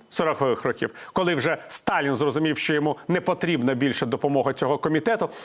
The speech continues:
Міхоїлс був вбитий, а члени, е, комітету засуджені до страти с-, на,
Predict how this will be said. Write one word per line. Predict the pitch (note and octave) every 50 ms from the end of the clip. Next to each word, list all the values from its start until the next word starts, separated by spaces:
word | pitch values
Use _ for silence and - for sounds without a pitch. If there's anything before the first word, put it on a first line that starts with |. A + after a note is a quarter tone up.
| - -
Міхоїлс | - E3+ D3+ - F3+ F3 E3 D3+ D3+ C#3 - - D#3+ D3+ C#3+
був | B2+ D3 D#3 D3 - - -
вбитий, | C#3+ C#3 C3+ B2+ A2+ A#2 A#2 C3 G3 G#3 G3+ - F3+ E3+ D#3+ D3 - - - D3 C#3+ D3 - - - - -
а | - D3+ D3 C#3+ C#3 B2+ - - - - - -
члени, | - - F#3 E3+ E3+ E3 D3+ D3 C#3 - - - - -
е, | - C#3 C#3 C3+
комітету | C3+ - D3+ C#3+ C#3 - E3+ F3+ F3 - D3+ A#2+ - - - - -
засуджені | A#2+ B2+ F3 D#3 - - E3+ E3+ D3+ B2 C#3+ D3 D3+ C#3+
до | A#2+ C#3 D3 D3 -
страти | - - - - - D3+ D3 C#3+ C#3+ - - C3+ B2 - - - - - - - _ _
с-, | - - - - D#3+
на, | D#3+ D3+ C#3+ C#3 - -